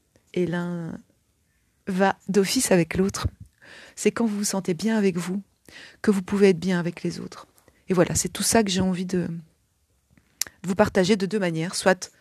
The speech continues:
de manière personnelle, euh, soit sous,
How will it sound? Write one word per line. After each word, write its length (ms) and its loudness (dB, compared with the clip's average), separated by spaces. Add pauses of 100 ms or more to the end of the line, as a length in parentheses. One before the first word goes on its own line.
de 60 -4
manière 220 -4
personnelle, 580 -4 (680)
euh, 360 -6 (360)
soit 460 0 (400)
sous, 440 -2